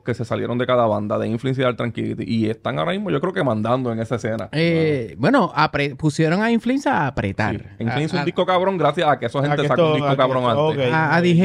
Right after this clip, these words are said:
Speaker 2: Halo Effect, que
Speaker 1: Oye, te-, estamos hablando de músicos que también tocaron en Hammerfall.
Speaker 3: Diablo,
Speaker 1: El guitarrista de
Speaker 3: ok.
Speaker 1: In Flames, este, Jesper, que está ahora en Halo Effect,
Speaker 3: Ok.
Speaker 1: es el guitarrista pri-, del, del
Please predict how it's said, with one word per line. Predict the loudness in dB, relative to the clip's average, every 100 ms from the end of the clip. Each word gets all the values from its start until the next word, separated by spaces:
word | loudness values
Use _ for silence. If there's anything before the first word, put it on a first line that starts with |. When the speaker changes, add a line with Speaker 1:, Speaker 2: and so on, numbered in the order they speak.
| 4
Speaker 2:
Halo | 4
Effect, | 2 0 -4 -6
que | -4 0
Speaker 1:
Oye, | 4 2
te-, | 0 -6 -8 _
estamos | -4 0
hablando | 0 0 -2
de | -2
músicos | -4 -4 -4
que | -2
también | -2 -4
tocaron | -4 -2 -2 -4
en |
Hammerfall. | -4 -6 -6 -10 -14 _ _ _ _ _ _ _ _ _ -14
Speaker 3:
Diablo, | -6 -2 0
Speaker 1:
El | 0
guitarrista | 0 0 0
de | 2 2
Speaker 3:
ok. | 2
Speaker 1:
In | 2
Flames, | 0 -2 -8 _
este, | -4 -4 -2 -2
Jesper, | 0 -2 -2 -2 -2 -6 _ _ -4
que |
está | -2 2
ahora | 2 0
en | -2
Halo | -2 -2
Effect, | -2 -6 -8 -10
Speaker 3:
Ok. | -6 -4
Speaker 1:
es | -2
el | 0 0
guitarrista | -2 -2 -4 -4
pri-, | -4 -2
del, | -2 0
del | -2